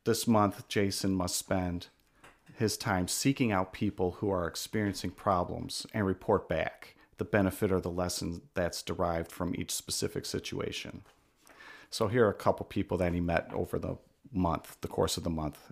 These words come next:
as he reports back. Uh, one person he encountered was a terminally ill young girl, six years old. She's playing in the park in the company of her caregiver. For someone constantly, uh, battling pain,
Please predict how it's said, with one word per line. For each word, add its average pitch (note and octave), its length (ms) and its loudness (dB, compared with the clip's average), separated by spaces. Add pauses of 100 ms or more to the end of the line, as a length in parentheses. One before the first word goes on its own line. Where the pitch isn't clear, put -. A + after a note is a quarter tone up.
as F2 140 -4
he F2+ 40 -6
reports F2+ 400 -4
back. F2 400 -6 (720)
Uh, F#2+ 140 -2
one A2+ 240 6
person A2+ 380 2
he G#2 100 2
encountered F#2+ 640 4
was F#2 240 2 (120)
a F#2 80 -2
terminally G2+ 580 2
ill E2+ 300 0 (500)
young G#2 260 4
girl, F2+ 520 4
six - 340 -2
years G2+ 240 0
old. F2+ 240 4
She's A2 220 -2
playing G2+ 300 0
in F2+ 80 0
the F#2 60 -4
park - 520 -2 (680)
in A2 100 0
the G2+ 80 0
company G2+ 400 2
of F#2 120 4
her E2+ 100 0
caregiver. F2 680 -2 (1080)
For - 160 -6
someone B2 480 4
constantly, A2+ 880 0 (480)
uh, F#2 120 2
battling F#2+ 580 4
pain, F2+ 640 0